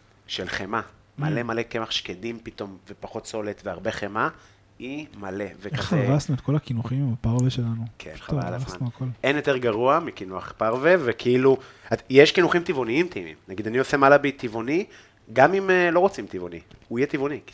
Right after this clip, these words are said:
Speaker 1: זה
Speaker 2: אשכרה.
Speaker 1: ה-, כן, כן, ואני עושה, אני באמת, אני באמת עושה את זה טוב, וכאילו, הגעתי לזה, לזה, כאילו, זה עובד, אני יודע איך לעשות את זה עובד, אבל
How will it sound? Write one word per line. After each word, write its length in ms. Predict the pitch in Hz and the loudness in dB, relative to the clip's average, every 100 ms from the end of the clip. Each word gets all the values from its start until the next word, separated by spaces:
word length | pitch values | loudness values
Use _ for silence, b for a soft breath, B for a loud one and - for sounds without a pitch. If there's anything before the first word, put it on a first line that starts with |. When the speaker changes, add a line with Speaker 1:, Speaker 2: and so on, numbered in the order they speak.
| 135 | 0
Speaker 1:
זה 100 | 131 | 4
Speaker 2:
אשכרה. 40 | 135 135 | 4 2
Speaker 1:
ה-, 40 | 131 - | -2 -2
כן, 140 | - 226 | 0 0
כן, 140 | - 127 | -2 -10
ואני 220 | 117 117 | -8 -8
עושה, 300 | 117 - 143 123 | -6 0 0 0
אני 140 | 117 | -2
באמת, 220 | 117 160 | 0 0
אני 120 | 104 98 | -2 -6
באמת 220 | 107 - | -8 -8
עושה 180 | - 131 | -2 -2
את 60 | |
זה 60 | 110 | -2
טוב, 340 | 147 160 185 - B B B B 98 - | 2 2 2 -4 B B B B -6 -4
וכאילו, 440 | 107 123 131 127 - B B B B - 131 | 0 4 6 4 2 B B B B -6 -2
הגעתי 420 | 123 139 139 156 | 4 6 6 6
לזה, 240 | 135 120 | 4 4
לזה, 320 | 113 110 107 | 2 2 0
כאילו, 220 | 104 110 110 | -8 -8 -4
זה 100 | 117 | 0
עובד, 340 | 120 143 113 104 | 4 6 6 2
אני 100 | 104 | -4
יודע 160 | 107 | 0
איך 140 | 117 123 | 2 2
לעשות 280 | 113 120 110 | -2 -4 -8
את 40 | |
זה 60 | 110 | -6
עובד, 300 | 104 110 95 | -4 -4 -4
אבל 220 | 95 | -6